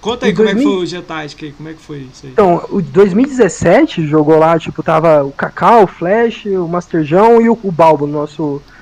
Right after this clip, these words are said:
Speaker 1: Balbo
Speaker 2: nosso
Speaker 1: saiu.
Speaker 2: grupo lá.
Speaker 1: O Balbo saiu.
Speaker 2: O Balbo
Speaker 1: Conta a história.
Speaker 2: quitou no nosso grupo lá.
Speaker 1: <laughs> É,
Speaker 2: Filha da
Speaker 1: fudeu
Speaker 2: mãe
Speaker 1: vocês.
Speaker 2: falou, "Ah,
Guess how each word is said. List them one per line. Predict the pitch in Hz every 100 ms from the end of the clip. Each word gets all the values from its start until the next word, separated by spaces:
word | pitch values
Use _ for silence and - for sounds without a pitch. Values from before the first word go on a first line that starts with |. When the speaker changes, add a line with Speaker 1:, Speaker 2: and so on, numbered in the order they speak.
| 139
Speaker 1:
Balbo | 165
Speaker 2:
nosso | 170
Speaker 1:
saiu. | 151 151
Speaker 2:
grupo | 160
lá. | 131 -
Speaker 1:
O |
Balbo | 151 190
saiu. | 202 262 208
Speaker 2:
O | 165
Balbo | 202 262 277
Speaker 1:
Conta | - 339
a |
história. | - 214 254
Speaker 2:
quitou | - 226
no | 226
nosso | 226 226 262
grupo | 233 233 220
lá. | 202 202
Speaker 1:
<laughs> | -
É, | 170
Speaker 2:
Filha | 151 359 285
da | 277
Speaker 1:
fudeu | 247
Speaker 2:
mãe | 247
Speaker 1:
vocês. | 247
Speaker 2:
falou, | 233 233
"Ah, | 262